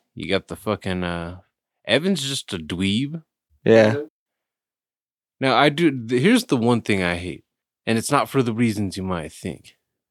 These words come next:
Speaker 1: The little podcast kid, what's, what, what, uh, uh, his, his character name is drawn up
Speaker 2: Nick.
Speaker 1: full on, but Nick. I respect his fucking gangster, first of all.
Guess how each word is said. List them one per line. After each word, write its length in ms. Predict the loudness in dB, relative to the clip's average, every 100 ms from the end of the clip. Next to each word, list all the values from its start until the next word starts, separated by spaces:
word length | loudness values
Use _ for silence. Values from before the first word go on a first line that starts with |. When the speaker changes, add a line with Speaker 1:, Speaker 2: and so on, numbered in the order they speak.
| _ _ _ _
Speaker 1:
The 80 | 4
little 200 | 6 4
podcast 720 | 4 2 2 -4 -6 -6 -10
kid, 220 | -8 -8
what's, 260 | -8 -10 -12
what, 280 | -12 -12 -12
what, 240 | -12 -8
uh, 300 | -6 -6 -10 -16 _ _ _ _ _ _ _ _
uh, 120 | -4
his, 280 | 2 2 2 0
his 220 | 0 -2
character 400 | 0 2 2 2
name 260 | 4 4
is 120 | 2 -2
drawn 380 | 0 0 0
up 80 | 0
Speaker 2:
Nick. 280 | 4 4 2
Speaker 1:
full 300 | -2 0 0
on, 200 | 0 -2
but 160 | -6 -6
Nick. 400 | -8 -8 -12 _ _ _ _ _ _ _ _ _ _ _
I 40 |
respect 440 | -8 -6 -2 -4 -2
his 140 | -10
fucking 400 | -6 -8 -4 -6
gangster, 440 | -2 -2 -4 -12 -10
first 320 | -8 -8 -10
of 60 |
all. 260 | -10 -12 -14